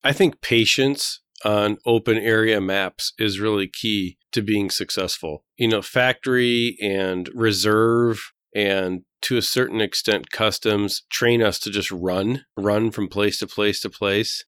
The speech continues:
And it's interesting to me 'cause when you get into shoreline and woods, you just can't do that. I mean, you can,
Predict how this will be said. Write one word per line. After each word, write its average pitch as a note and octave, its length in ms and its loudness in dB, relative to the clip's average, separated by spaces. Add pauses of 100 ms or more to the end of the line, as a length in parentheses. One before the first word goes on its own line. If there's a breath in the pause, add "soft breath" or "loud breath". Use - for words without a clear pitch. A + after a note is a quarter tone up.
(160)
And B2+ 160 4
it's - 220 -2
interesting D3 520 0
to - 120 -6
me G2+ 200 2
'cause G2+ 220 -2
when A#2 120 -4
you A#2 100 -4
get C3+ 120 2
into B2 180 2
shoreline A#2+ 800 2 (140)
and G2 200 -2
woods, G2+ 480 0
you G#2 140 -8
just C3+ 420 0
can't A2+ 340 0
do F2+ 220 -4
that. D2 280 -6 (360)
I G#2 80 2
mean, G2+ 300 0 (180)
you A2+ 200 -2
can, A2+ 600 2